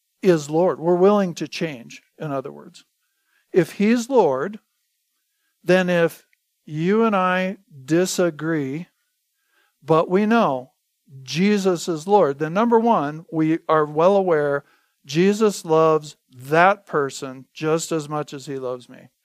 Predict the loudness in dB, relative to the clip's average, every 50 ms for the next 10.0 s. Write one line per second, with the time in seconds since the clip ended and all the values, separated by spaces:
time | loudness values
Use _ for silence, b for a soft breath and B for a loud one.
0 | b b b b b b b b -2 -2 0 0 2 2 2 2 0 0 0 0
1 | 2 2 0 -2 -4 -4 -6 -6 -2 2 4 4 4 2 0 -10 -20 -20 _ _
2 | _ _ -2 -2 -2 -2 -2 -4 -4 -4 -4 -6 -6 -2 0 0 0 0 -4 _
3 | _ -6 -4 -4 -4 -6 _ _ _ _ _ _ _ -8 -8 -6 -4 -2 -2 -2
4 | -2 -2 -2 -4 -4 -4 -4 -6 -6 -6 -6 -8 -6 -2 0 2 2 2 0 0
5 | -2 -2 -2 -2 -2 -2 -4 -4 -6 -6 -8 -8 -10 -12 -14 -14 -14 -12 -8 -6
6 | -4 -4 -6 -8 -8 -6 -4 -4 -4 -6 -8 -12 -18 -8 -2 2 2 4 2 2
7 | 2 0 0 0 -2 -8 -8 -8 -6 -6 -6 -8 -6 -4 -6 -6 -6 -8 -10 -14
8 | -14 -14 -16 B B B B B B B 2 4 4 0 -4 -4 -2 0 2 4
9 | 2 2 0 -2 -6 -6 -6 -6 -6 -10 -12 -16 -16 -18 -18 -18 -20 -20 -20 _